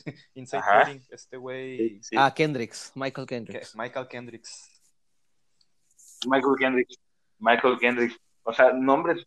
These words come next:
Speaker 2: así que digas exageración, no había. Nigel Bradham era demasiado cumplidor. Yo creo que para mí, en su momento, sí fue un poco erróneo en su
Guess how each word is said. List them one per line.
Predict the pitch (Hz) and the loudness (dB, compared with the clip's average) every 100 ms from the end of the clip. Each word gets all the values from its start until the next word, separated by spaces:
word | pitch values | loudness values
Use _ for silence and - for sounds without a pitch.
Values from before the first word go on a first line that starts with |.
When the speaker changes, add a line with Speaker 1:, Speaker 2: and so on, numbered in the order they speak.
| - | 2
Speaker 2:
así | 120 120 - | 2 2 2
que | 147 | 4
digas | 143 139 | 4 4
exageración, | 117 - 104 - 113 - 147 135 | 0 -6 -12 -6 -6 -6 -6 -4
no | |
había. | 120 135 113 | 2 4 4
Nigel | 110 131 131 131 | 4 2 4 6
Bradham | 135 139 127 | 6 6 6
era | 127 120 | 6 6
demasiado | 104 92 82 107 139 147 | 4 0 0 4 6 6
cumplidor. | 104 101 104 131 | 2 2 6 8
Yo | 135 | 6
creo | 135 | 2
que | - | -2
para | - 104 | -2 -2
mí, | 120 - _ _ _ | -2 -10 _ _ _
en | 101 | -16
su | 110 | -8
momento, | 110 127 - | -4 -4 -8
sí | _ | _
fue | - | -20
un | - - | -12 0
poco | 123 - 127 110 | 0 4 4 6
erróneo | 101 104 117 117 | 4 4 2 0
en | - | -6
su | - - | -12 -20